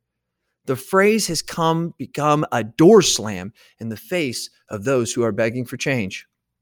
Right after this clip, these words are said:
Then think about it this way, okay? In twenty thirteen, two men bombed the Boston Marathon. Hundreds were injured and several lost their lives. And in the wake of the tragedy,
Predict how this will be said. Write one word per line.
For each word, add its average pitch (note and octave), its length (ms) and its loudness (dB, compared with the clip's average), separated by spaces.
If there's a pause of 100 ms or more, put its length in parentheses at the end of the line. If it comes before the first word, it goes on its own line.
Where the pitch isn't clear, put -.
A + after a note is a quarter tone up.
(1040)
Then A3 140 4
think G3+ 160 4
about D#3+ 180 4
it B2 80 -2
this A2+ 200 -4
way, D2 100 -2
okay? F3 300 0 (580)
In E3 80 0
twenty C4 260 2
thirteen, D3+ 520 0
two F#3 200 -2
men D3+ 320 -2
bombed B2+ 380 -2
the A2 60 -2
Boston A2 440 -2
Marathon. G#2+ 500 -2
Hundreds D#3+ 540 0
were B2 180 0
injured A#2+ 380 0
and A#2+ 100 -4
several C#3 360 2
lost A2+ 300 2
their G#2+ 140 -2
lives. A2 280 0
And A#2+ 80 -2
in B2+ 80 0
the C3 80 2
wake E3+ 260 4
of A2+ 80 -4
the A#2+ 80 0
tragedy, F2 640 -2